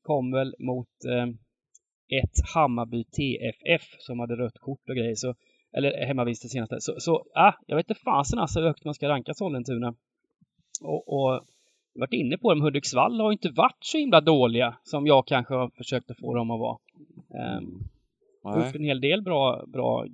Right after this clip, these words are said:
Speaker 1: grejer.
Speaker 2: De är ju rankade rätt så dåliga, känns det som, för det har
Speaker 1: Ja.
Speaker 2: alltid droppat oddset, om man säger, på, på andra laget. Det har känts som att det har droppat, eh, varje gång nästan, men,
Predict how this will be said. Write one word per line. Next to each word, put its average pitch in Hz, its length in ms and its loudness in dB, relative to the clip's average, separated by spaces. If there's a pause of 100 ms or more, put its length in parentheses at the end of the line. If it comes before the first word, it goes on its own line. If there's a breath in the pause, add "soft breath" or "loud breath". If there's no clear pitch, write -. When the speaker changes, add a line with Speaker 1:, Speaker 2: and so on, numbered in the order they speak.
(260)
Speaker 1:
grejer. 117 440 -4 (880)
Speaker 2:
De 117 140 2
är 143 100 6
ju 123 100 6
rankade 165 680 2
rätt 104 160 4
så 98 80 -6
dåliga, 92 260 4
känns 76 220 -2
det 76 40 -10
som, 78 200 -2
för 95 100 0
det 101 60 8
har 117 180 8
Speaker 1:
Ja. 113 200 4
Speaker 2:
alltid 139 260 4 (560)
droppat 117 480 4 (200)
oddset, 113 560 -2
om 160 60 -2
man 156 120 2
säger, 90 360 2 (200)
på, 92 260 0 (560 soft breath)
på 95 80 2
andra 98 240 6
laget. 95 340 4
Det - 40 -4
har 123 60 -6
känts 98 220 -2
som 90 100 -4
att 87 80 -4
det 87 60 0
har 85 40 2
droppat, 90 500 0
eh, 90 200 0
varje 85 240 2
gång 80 160 -4
nästan, 78 400 -8
men, 80 280 -8